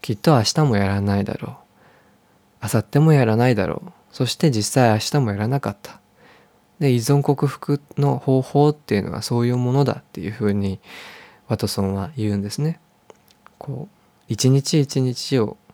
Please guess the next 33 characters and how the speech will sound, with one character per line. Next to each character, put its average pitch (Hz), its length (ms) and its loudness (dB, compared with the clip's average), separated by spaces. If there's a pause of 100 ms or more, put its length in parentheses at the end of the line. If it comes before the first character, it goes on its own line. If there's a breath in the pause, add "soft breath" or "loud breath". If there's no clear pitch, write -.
繰 110 100 -4
り 101 120 0
返 123 200 2
し 113 120 -4
て - 140 -8
い 69 60 -10
く - 160 -20
と。 - 80 -20 (680 loud breath)
そ 139 120 -6
れ 135 80 0
は 139 140 2
一 131 220 -2
日 135 280 0
一 131 200 -2
日 131 160 -4
の 120 120 0
積 107 120 -2
み 107 180 0
重 123 400 -2
ね 151 160 2
と 147 120 -2
い 135 40 4
う 127 60 0
言 127 260 -4
葉 151 100 0
で 135 80 -2
も 107 140 -2
あ 104 80 -2
る 101 80 -6
け 90 120 -10
れ 82 100 -8
ど 107 140 -4
も、 123 300 -2